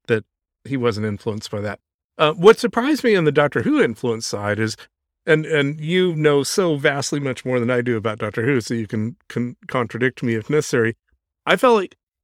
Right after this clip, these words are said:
the first and second Doctor, not so much, but third and fourth Doctors, I felt like their story is very influenced by this, you know, digging up things, you know, Inferno, et cetera, where,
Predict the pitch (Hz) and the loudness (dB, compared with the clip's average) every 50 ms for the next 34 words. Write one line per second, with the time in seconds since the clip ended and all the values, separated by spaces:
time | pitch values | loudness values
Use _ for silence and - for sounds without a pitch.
0 | _ _ - 160 170 - - 247 285 285 - - 240 - 233 226 208 220 190 180 | _ _ -4 -4 -4 0 2 2 2 2 0 -2 -2 0 2 0 2 2 2 2
1 | 165 156 - 160 147 151 160 165 - - 175 160 151 139 113 - - - 131 117 | 2 2 0 0 0 2 2 0 0 -2 -2 0 0 0 -2 -2 -2 -2 -2 -2
2 | - - - 160 170 196 220 202 185 143 - - 135 139 165 190 - - 190 196 | -2 -4 0 2 4 4 4 2 0 -4 -4 -2 2 2 2 2 0 -4 -4 -4
3 | 208 202 - 233 220 220 196 - - _ - - 147 156 - - 185 160 147 139 | -4 -4 -2 -2 -2 -2 -4 -6 -12 _ -6 -4 -4 -2 0 0 0 2 2 0
4 | 123 123 139 156 160 - - - 147 131 123 117 110 104 104 113 151 170 175 160 | 0 2 0 2 2 0 -2 -2 0 0 2 0 0 -2 -4 -2 0 2 4 4
5 | 143 131 123 120 - - 123 117 107 - - - 104 101 101 101 92 95 - - | 4 2 0 -2 -2 -2 -4 -4 -4 -6 -8 -8 -8 -6 -6 -8 -8 -8 -6 -4
6 | 131 117 113 110 110 110 101 98 156 160 165 165 147 143 139 135 _ - - 143 | -2 0 0 0 -2 -4 -2 -2 0 0 2 2 2 2 0 -2 _ -2 -2 0
7 | 139 135 123 - 127 110 - 139 131 127 - - 170 170 170 165 156 151 147 143 | 0 0 0 0 -2 -2 -2 -4 -4 -4 -2 0 2 2 4 4 2 2 2 2
8 | 143 139 143 _ _ _ _ _ _ _ _ _ _ - 147 127 - - 151 147 | 0 0 -2 _ _ _ _ _ _ _ _ _ _ -6 -6 -4 0 2 4 4
9 | 143 135 135 131 127 123 131 135 135 139 139 131 123 123 123 120 | 6 6 6 6 4 4 2 2 4 4 6 6 6 6 4 2